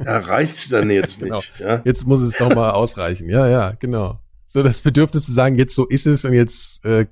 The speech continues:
Speaker 2: gucken wir uns mal was anderes an. Das wissen wir doch jetzt schon.
Speaker 1: Ja, aber wir wissen, wie gesagt, wir wissen aus der Physik, dass irgendwann mal, ähm, muss was Falsches sein. Und im Falle jetzt der a-, allgemeinen Relativitätstheorie ist das sozusagen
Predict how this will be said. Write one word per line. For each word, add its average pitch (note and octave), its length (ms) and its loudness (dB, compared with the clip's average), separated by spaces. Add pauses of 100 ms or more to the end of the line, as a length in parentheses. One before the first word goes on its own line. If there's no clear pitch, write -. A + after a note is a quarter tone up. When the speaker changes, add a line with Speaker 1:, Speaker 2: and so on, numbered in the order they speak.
Speaker 2:
gucken B2 180 0
wir - 40 4
uns A2+ 80 2
mal A2 120 4
was G#2 120 4
anderes F2+ 360 2
an. D#2+ 280 -6
Das G#2 160 2
wissen A2 200 4
wir F2+ 60 2
doch D#2 120 -2
jetzt C#2+ 180 -8
schon. D2 260 -6 (320)
Speaker 1:
Ja, E3 520 2
aber F3 320 4
wir B2 160 2
wissen, C3+ 240 0
wie A#2 340 -2
gesagt, C#3+ 320 -2
wir G#2+ 140 -4
wissen A#2 260 -4
aus A#2 220 -4
der G#2+ 100 -12
Physik, G#2+ 380 -6
dass A2+ 180 -8
irgendwann B2+ 560 0
mal, B2 580 2
ähm, A2+ 440 -4 (640)
muss B2 180 -6
was A#2 140 -8
Falsches A2+ 400 -4
sein. F#2 180 -8
Und G#2+ 220 -2 (340)
im C3 120 4
Falle E3 300 4
jetzt D3+ 340 2
der A#2 360 4 (180)
a-, B2 120 -6 (160)
allgemeinen C3+ 480 4
Relativitätstheorie B2 1120 0
ist A#2+ 260 -4
das - 340 -4 (280)
sozusagen A2+ 640 0